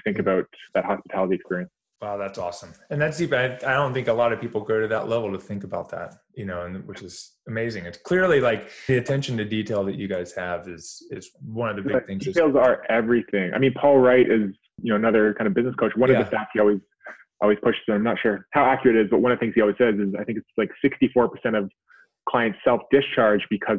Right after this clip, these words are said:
Speaker 1: of perceived indifference.
Speaker 2: Mm-hmm.
Speaker 1: Right? And that's something for us that's so important. Like, even in the therapist notes section, are they writing down some of the factors that, like, not on the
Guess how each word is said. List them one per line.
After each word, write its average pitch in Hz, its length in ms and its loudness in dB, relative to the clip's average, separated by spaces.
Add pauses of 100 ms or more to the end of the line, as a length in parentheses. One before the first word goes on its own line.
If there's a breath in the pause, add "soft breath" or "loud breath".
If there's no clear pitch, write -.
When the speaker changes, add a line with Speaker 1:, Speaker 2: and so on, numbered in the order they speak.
Speaker 1:
of 98 220 0
perceived 123 420 2
indifference. - 500 0 (480)
Speaker 2:
Mm-hmm. 135 320 0
Speaker 1:
Right? 117 460 -6 (180)
And 131 160 0
that's 151 220 0
something 151 280 0
for 139 120 4
us 147 120 0
that's - 160 -2
so 135 120 2
important. 139 440 0
Like, 101 300 0
even 135 240 4
in 131 120 2
the 117 100 0
therapist 120 400 2
notes 143 280 2
section, 113 360 0
are 107 180 2
they 143 140 6
writing 120 360 4
down 110 380 2 (360)
some 139 140 4
of 120 180 2
the 107 300 4 (160)
factors 117 460 2
that, 107 180 4
like, 107 220 2
not 131 340 2
on 143 80 2
the 117 80 0